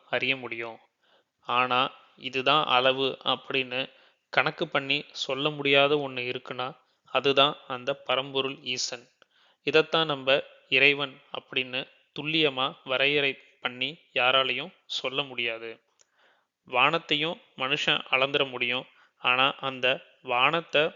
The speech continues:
உருவாக்கிய சக்தியை யாராலையும் அளக்க முடியாது, யாராலையும் சொல்ல முடியாது. அந்த பரம்பொருளான ஈசன் சிவபெருமான் எல்லா கண்களுக்கும் கடந்து நிற்பவன். நம்ம பார்த்தாலும்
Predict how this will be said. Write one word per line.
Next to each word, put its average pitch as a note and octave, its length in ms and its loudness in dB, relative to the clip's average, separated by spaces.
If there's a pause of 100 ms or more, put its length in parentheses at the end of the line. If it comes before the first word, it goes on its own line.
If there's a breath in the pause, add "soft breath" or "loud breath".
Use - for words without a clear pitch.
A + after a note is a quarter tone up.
உருவாக்கிய C#3 760 0 (260 soft breath)
சக்தியை - 760 -2 (100)
யாராலையும் C3 720 0 (220 soft breath)
அளக்க C3+ 320 -2
முடியாது, B2 800 -6
யாராலையும் B2+ 600 0 (100)
சொல்ல B2 360 -4
முடியாது. A#2 600 -10 (800)
அந்த C3 280 -2 (120)
பரம்பொருளான C3+ 840 2 (340 soft breath)
ஈசன் C3+ 500 -4 (100)
சிவபெருமான் C3 760 0 (400 soft breath)
எல்லா C3 360 4
கண்களுக்கும் C#3 760 -2 (140)
கடந்து C#3+ 520 -2 (120)
நிற்பவன். A#2+ 600 -4 (420 soft breath)
நம்ம B2+ 260 -2
பார்த்தாலும் C3+ 720 2